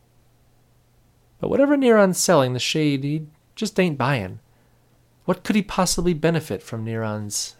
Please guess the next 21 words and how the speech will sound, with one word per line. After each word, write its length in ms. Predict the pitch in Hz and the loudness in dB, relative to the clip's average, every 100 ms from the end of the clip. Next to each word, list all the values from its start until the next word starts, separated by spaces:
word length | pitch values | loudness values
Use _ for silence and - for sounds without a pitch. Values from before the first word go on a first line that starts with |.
| _ _ _ _ | _ _ _ _
gift?" 540 | - 123 - - - - _ _ _ _ _ - | -6 -6 -6 -10 -12 -12 _ _ _ _ _ -10
the 60 | |
Shade 280 | - 117 117 | -8 -6 -6
asks. 580 | 104 107 - - - - _ _ _ _ _ | -8 -8 -12 -12 -16 -16 _ _ _ _ _
"Can 160 | - 113 | -10 -8
his 160 | 107 | -4
shadow 400 | - - 107 117 | -2 -2 -2 -2
be 100 | 120 | -2
made 300 | 117 117 113 | -4 -4 -4
blacker? 640 | 107 101 110 - 151 208 - _ _ _ _ _ _ _ _ | -4 -2 -2 0 0 0 -4 _ _ _ _ _ _ _ _
Could 120 | - 50 | -12 -12
he 60 | |
possibly 500 | - 131 123 131 120 | -8 -6 -4 -4 -4
be 120 | 120 | -4
made 420 | 117 117 117 117 117 | -4 -4 -6 -8 -8
more 400 | 113 117 120 123 | -2 2 4 4
wealthy 460 | 113 120 - 160 | 4 4 2 0
than 160 | 147 131 | 2 2
he 100 | 123 | 2
already 320 | 127 127 120 | 2 2 0
is? 460 | 120 170 226 - | 2 2 2 -4